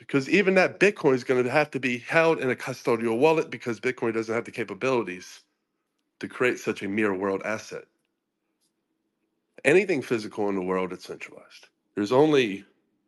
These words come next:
one way to really do this. And H B D has done it. Now, I'm not saying it's perfect. There's more parameters. It can get better. But as far as what it does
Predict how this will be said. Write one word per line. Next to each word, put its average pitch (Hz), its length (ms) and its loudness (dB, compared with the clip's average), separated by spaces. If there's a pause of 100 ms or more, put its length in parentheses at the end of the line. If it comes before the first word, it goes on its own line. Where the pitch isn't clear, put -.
(380)
one 123 360 4
way 117 280 4
to 92 120 -6
really 98 240 -4
do 90 160 -10
this. 87 460 -12 (1900)
And 113 300 4
H 131 260 2
B 120 80 2
D 135 120 2
has 107 160 0
done 143 220 0
it. 95 160 -8
Now, 117 360 0 (300)
I'm 151 140 4
not 160 180 4
saying 120 280 2
it's 101 120 -6
perfect. 95 400 -8
There's 107 360 -6 (320)
more 107 220 0
parameters. 107 720 0
It 104 80 -12
can 104 120 -10
get 101 220 -6
better. 101 380 -4 (1200)
But 127 140 2
as - 120 -2
far 185 360 4
as 120 400 0
what 117 320 -2
it 95 140 -4
does 107 580 -6